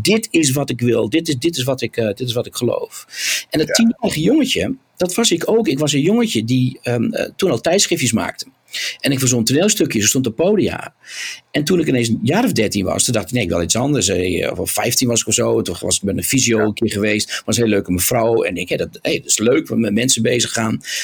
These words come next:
Speaker 1: Eh, en ik, eh, en, eh, ik had allerlei, nou, mensen vonden ik het leuk om masseren. Nou, meisjes vonden ik leuk om masseren, want ik had kleine dikke worstvingertjes. Kijk maar, daar kon je goed mee masseren. Dat van die worstenvingertjes zeiden ze er vast niet bij trouwens.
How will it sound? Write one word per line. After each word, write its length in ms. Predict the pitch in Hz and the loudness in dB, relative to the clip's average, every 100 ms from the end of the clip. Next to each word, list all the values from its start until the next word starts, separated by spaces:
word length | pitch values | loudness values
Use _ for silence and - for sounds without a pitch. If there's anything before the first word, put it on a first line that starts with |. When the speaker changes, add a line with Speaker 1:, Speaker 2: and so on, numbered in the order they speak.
| - | -8
Speaker 1:
Eh, 500 | - 92 92 90 - | -6 -2 -2 -2 -2
en 120 | 95 | -2
ik, 160 | 95 87 | -4 -4
eh, 480 | 92 85 85 90 - | -2 -2 -2 -4 -4
en, 80 | |
eh, 320 | - - - 87 | -6 -8 -6 -6
ik 80 | 90 | -4
had 140 | 107 | -4
allerlei, 300 | 98 92 92 | -2 -2 -2
nou, 380 | - 87 101 - | -2 -2 -2 -2
mensen 200 | 95 - | -4 -2
vonden 200 | 104 87 | -4 -6
ik 60 | |
het 80 | 95 | -2
leuk 220 | 107 107 | 0 0
om 60 | 107 | -2
masseren. 560 | 95 - 117 123 131 - | -2 0 2 2 0 -4
Nou, 120 | 92 | -12
meisjes 280 | 101 101 - | -8 -4 -2
vonden 200 | 117 113 | 0 0
ik 60 | 113 | 0
leuk 140 | 110 | 0
om 60 | 107 | 0
masseren, 320 | 107 107 110 | 0 0 -2
want 120 | 95 | -4
ik 60 | - | -14
had 140 | 98 | -12
kleine 260 | - 98 - | -6 -6 -4
dikke 200 | - 98 | -8 -4
worstvingertjes. 640 | - - - 120 - - | -4 -2 -2 -2 -4 -8
Kijk 160 | 107 - | -6 -6
maar, 220 | 120 - - - - | -6 -8 -10 -10 -8
daar 100 | - | -2
kon 100 | 117 | -2
je 60 | 104 | 0
goed 140 | 139 | 0
mee 100 | 123 | 2
masseren. 520 | 107 - 113 127 147 | 2 2 0 0 -2
Dat 160 | - 107 | -2 -2
van 120 | 117 | 2
die 120 | 110 | 2
worstenvingertjes 640 | 104 120 113 117 104 101 - | 2 0 0 0 0 0 0
zeiden 220 | 117 107 | 0 0
ze 40 | |
er 60 | - | -2
vast 180 | 117 - | 0 0
niet 120 | 98 | 0
bij 180 | 101 - | -2 -2
trouwens. 420 | 120 117 156 - | -2 -2 -2 -4